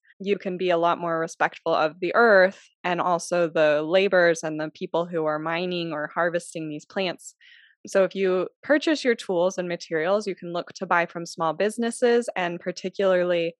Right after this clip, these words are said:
local people and people who are of a culture that, you know, grows that plant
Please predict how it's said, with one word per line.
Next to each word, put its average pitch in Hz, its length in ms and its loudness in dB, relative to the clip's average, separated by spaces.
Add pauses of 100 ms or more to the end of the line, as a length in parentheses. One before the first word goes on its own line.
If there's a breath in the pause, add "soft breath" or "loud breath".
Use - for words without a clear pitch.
local 226 580 2
people 214 640 2
and 165 320 -4
people 185 280 -2
who 180 100 -4
are 165 140 2
of 175 200 0
a 175 80 0
culture 170 680 -2
that, 156 300 -4
you 165 120 -10
know, 151 200 -10 (140)
grows 185 380 4
that 165 200 0
plant 175 500 -4